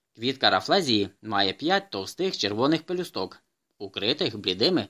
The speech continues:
бородавчастими цятками. Вона розквітає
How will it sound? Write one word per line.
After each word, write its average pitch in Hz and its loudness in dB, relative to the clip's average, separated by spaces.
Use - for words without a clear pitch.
бородавчастими 101 -2
цятками. 135 -4
Вона 113 4
розквітає 107 0